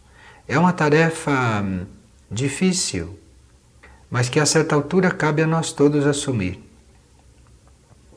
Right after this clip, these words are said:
Enquanto nós estamos assumindo e desenvolvendo essa tarefa, como aconteceu com Hércules nessa primeira história simbólica, nós passamos por algumas crises bem típicas de um certo estágio evolutivo.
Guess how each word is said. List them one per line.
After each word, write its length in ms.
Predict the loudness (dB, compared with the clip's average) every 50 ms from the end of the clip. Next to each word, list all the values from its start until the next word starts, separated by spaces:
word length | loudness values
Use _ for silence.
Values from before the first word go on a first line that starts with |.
| -20 -20 -16 -4
Enquanto 480 | 0 0 0 4 4 4 4 4 4 4
nós 200 | 4 4 4 2
estamos 840 | 2 -2 0 2 4 4 4 4 2 4 2 2 0 0 -4 -8 -6
assumindo 840 | -4 -2 -2 0 0 0 0 2 2 2 2 2 0 2 0 0 0
e 120 | -2 -2 -2
desenvolvendo 640 | 0 0 2 2 4 4 4 4 4 2 2 2
essa 180 | 0 0 -2 -4
tarefa, 640 | -4 -2 0 2 2 2 2 0 -4 -6 -8 -10 -10 -10 -16 -20 -20 _ _ -20 _ _ _ _ _ -4
como 200 | -2 0 2 2
aconteceu 520 | 2 2 0 2 2 0 2 4 2 2
com 200 | 2 2 0 2
Hércules 440 | 2 0 0 -2 -2 0 0 0 0
nessa 240 | 0 -2 -2 -4 -6
primeira 440 | -4 -4 -2 0 2 2 2 0 0
história 420 | -2 -4 -4 -2 -2 -2 -2 -2
simbólica, 840 | -4 -6 -6 -6 -2 0 2 2 2 2 0 -2 -6 -10 -14 -14 -14 -18 -20 -20 -20 -20 -20 -20 -20 -20 -20 -20 -20 -20 -10 -2
nós 200 | 2 2 2 4
passamos 540 | 4 2 2 2 4 4 4 4 4 0 0
por 180 | 0 2 4
algumas 460 | 6 6 6 4 2 2 2 0 -2
crises 500 | -2 -2 2 2 2 2 2 0 -2 -4
bem 240 | 0 2 2 2 2
típicas 960 | 0 0 0 -2 -2 -2 -2 -6 -8 -8 -10 -12 -10 -8 -6 -8 -8 -8 -12 -14 -8
de 140 | -6 -4
um 100 | -4 -2
certo 400 | -4 -2 0 2 2 2 0 -2
estágio 420 | -4 -6 -2 0 0 0 2 0 0
evolutivo. 840 | 0 0 0 0 0 -2 -4 -4 -2 -2 -2 -2 -4 -8 -10 -12